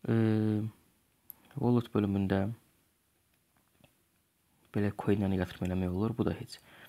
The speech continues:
Yəni, təbii ki, sayta siz baxırsınız, mən bu cür saytları paylaşıram və yaxud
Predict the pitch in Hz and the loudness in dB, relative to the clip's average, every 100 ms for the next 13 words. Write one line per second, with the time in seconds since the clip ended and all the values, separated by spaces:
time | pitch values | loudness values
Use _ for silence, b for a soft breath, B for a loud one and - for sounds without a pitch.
0 | B B B B B - 135 139 139 107 | B B B B B 0 2 4 2 2
1 | - 135 135 143 131 120 113 - 110 104 | 0 2 2 0 0 2 2 0 0 4
2 | 117 110 117 113 104 - 107 104 104 101 | 4 4 4 2 2 0 0 2 0 2
3 | 101 98 - 98 98 113 _ b b b | 0 0 -2 -2 -2 -6 _ b b b
4 | b b b _ 98 98 - 90 | b b b _ -2 -2 -2 -6